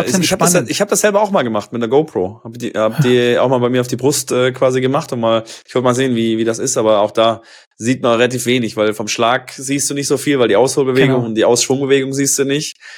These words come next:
Speaker 2: Und wenn du dann läufst, siehst du quasi nur die Seite, siehst nicht, wo der, was der Gegner macht, wo der Ball herkommt. Ähm,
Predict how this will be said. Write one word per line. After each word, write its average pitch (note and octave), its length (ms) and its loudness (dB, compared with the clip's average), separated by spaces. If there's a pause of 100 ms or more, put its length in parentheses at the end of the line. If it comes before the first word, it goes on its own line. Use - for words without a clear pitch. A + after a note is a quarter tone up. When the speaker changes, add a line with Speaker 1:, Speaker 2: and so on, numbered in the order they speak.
(160)
Speaker 2:
Und A#2 160 -6
wenn A#2 100 -2
du A#2 60 -2
dann A2+ 140 2
läufst, B2+ 420 2
siehst B2 180 -6
du A#2+ 60 -8
quasi A#2 240 -4
nur A#2+ 80 -6
die A#2 60 -4
Seite, A#2+ 420 0
siehst A2+ 220 -6
nicht, A2+ 100 -10
wo A#2 80 -2
der, A2 240 2
was A2 140 0
der A2+ 80 0
Gegner B2 240 -2
macht, C#3 240 -2
wo B2 60 -2
der A2 80 2
Ball A2+ 180 2
herkommt. C3+ 520 -4
Ähm, G#2+ 340 -4